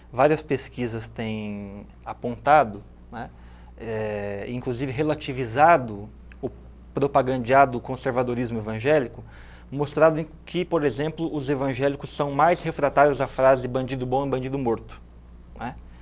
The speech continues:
Dados de mil novecentos e noventa e um e dados agora de dois mil e dezessete, por exemplo, né? É, que acreditam mais na ressocialização, é, de presidiários do que a média da sociedade, por exemplo, né?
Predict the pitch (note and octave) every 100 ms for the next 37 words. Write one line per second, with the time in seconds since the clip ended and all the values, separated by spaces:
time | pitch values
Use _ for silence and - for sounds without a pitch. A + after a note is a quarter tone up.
0 | - - A#2+ C#3 B2+ B2+ C#3 C3+ C#3+ D3
1 | D3 A#2+ C3+ B2 C3+ C#3 C3+ E3+ F#3 C#3
2 | C#3+ D3+ C#3+ D#3 C3 C3+ C#3+ B2+ C#3 B2
3 | B2+ C3 - A2+ - - - - A#2+ A2+
4 | G#2 - - - B2+ - - - - -
5 | - - A#2+ A#2 A#2 A2+ A2+ D#3 D#3 C#3+
6 | C3+ D3+ D#3+ D#3 E3+ C#3+ C#3+ D3+ - D3
7 | - C#3+ B2+ C3 - C#3 C#3+ D#3 D#3 -
8 | - - - - B2 A2+ A2 A2 A2 G#2+
9 | A#2+ C#3+ C#3 C#3 A#2 C3 C3 C#3+ C#3+ -
10 | C3 A#2 C3+ C#3 C#3 C3 - C3+ B2 A#2+
11 | B2+ B2+ A#2 G2+ - - B2+